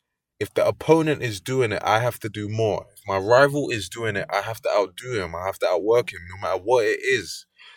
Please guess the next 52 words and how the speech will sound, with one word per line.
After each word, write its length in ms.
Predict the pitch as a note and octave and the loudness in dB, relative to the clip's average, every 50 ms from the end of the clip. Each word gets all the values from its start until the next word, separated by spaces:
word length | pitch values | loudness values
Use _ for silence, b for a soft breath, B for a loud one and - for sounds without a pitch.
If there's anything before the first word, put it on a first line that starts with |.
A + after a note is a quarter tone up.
| B - | B -6
no 80 | G2+ | -4
matter 240 | G2+ A2 F#2+ E2+ G#2+ | -2 0 0 0 0
what 220 | G#2+ A#2 B2 C3 | 2 4 4 4
it's 240 | A2 A#2 A#2 - - | 4 2 0 -2 -2
in. 280 | - C3+ C3 A2+ F2 D2+ - _ _ _ _ _ _ _ _ _ _ _ _ _ _ _ _ - B B B B B _ - | 0 0 0 0 -2 -8 -14 _ _ _ _ _ _ _ _ _ _ _ _ _ _ _ _ -20 B B B B B _ 2
But 140 | A#2 - | 2 4
if 100 | A#2+ - | 4 0
he's 180 | C3 B2+ A#2 G#2+ | -2 -4 -4 -2
not 300 | A#2+ C#3+ F#3 F#3+ - D3+ | 4 6 6 6 6 4
doing 300 | D3 C#3+ B2 A2 G2+ G2 | 4 6 6 6 4 4
it, 160 | G2 G2 - _ _ _ _ _ _ _ _ _ | 2 0 -2 _ _ _ _ _ _ _ _ _
but 140 | A#2 A2+ A2 | 2 2 2
it 60 | G2+ | 2
could 200 | - - C3+ A2 | 0 -2 -2 0
be 100 | A#2+ B2 | 2 2
of 220 | A2+ G2+ F2+ F2 | 2 2 2 2
benefit 440 | - D3 E3 F3+ E3 - - A#2 - | 2 4 4 4 2 2 0 -4 -4
to 120 | - - G#2 | -4 -6 -6
me, 180 | G#2 G2 - _ - | -6 -8 -6 _ 0
I'm 240 | A2+ C3 D3 D3+ D3 | 2 2 2 2 2
the 100 | C#3 C3+ | 0 0
one 280 | B2+ B2+ C3 B2+ A2+ | 0 0 0 0 0
that 100 | G2 - | -2 -2
has 220 | - A#2 G#2 - - | -2 -4 -6 -6 -6
to 100 | - F#2+ | -8 -8
do 240 | F2+ - B2 A#2+ | 0 2 2 4
it. 100 | G2+ E2 | 4 2
It 80 | E2 F2 | 2 2
doesn't 240 | B2 B2 A#2+ A#2 A#2+ | 2 2 2 0 -2
matter 320 | A#2+ B2+ B2 A2 G#2 F2 b b b b b b b _ | -2 0 0 0 0 -2 b b b b b b b _
if, 400 | G#2+ G#2 G2+ F#2+ F#2 - - - _ _ _ _ - | 0 0 0 0 -2 -6 -12 -20 _ _ _ _ -8
you 100 | G2+ G2+ | -6 -4
know, 260 | G2+ G2 F#2+ F2+ D#2+ - _ _ | -2 -2 -2 -4 -6 -10 _ _
the 160 | F2+ G2+ G#2+ | -6 -6 0
rest 380 | G#2+ A#2 A#2+ A#2+ - - - | 2 2 2 2 0 0 0
of 160 | A#2 G#2+ F#2 - | 0 0 2 2
the 180 | G#2 F#2+ F2+ - - | 0 0 0 -2 -4
competition 720 | - A#2 G#2+ - - - - - A#2+ G#2 - - G#2 A#2 | -6 -6 -6 -6 -8 -10 -8 -4 -4 -2 -2 -2 -4 -6
or 60 | G#2 | -2
my 160 | F2+ F2 F2 | -2 -2 -2
peers 340 | - - - A#2+ A2+ G#2+ G2+ | -2 0 2 4 4 4 2
aren't 180 | G2+ F#2 E2+ F2 | -2 -4 -4 -4
doing 220 | G#2 G#2 F#2+ F#2 | -4 -4 -4 -6
it 100 | E2+ C2+ | -8 -12
because 280 | - - - F#2 F2 F2+ | -16 -18 -18 -12 -6 -4
they're, 180 | F#2 F2+ F2 B B B B B B B B _ _ _ _ | -4 -4 -4 B B B B B B B B _ _ _ _
you 140 | - G#2+ G2+ | -8 -6 -4
know, 160 | G2+ F#2+ F2+ | -2 -2 0
shy 460 | - - - - B2 A2 A2 A2 G#2+ | 0 0 2 4 4 4 4 4 2
to 200 | - - - G2 | 0 -4 -6 -4
change 520 | E2 - - - G#2+ G#2+ G#2+ G#2+ G#2 G2 | -2 -2 -2 0 0 -2 -2 -2 -4 -2
or 240 | G2 G2 F#2 F#2 - | -2 -2 -2 -4 -8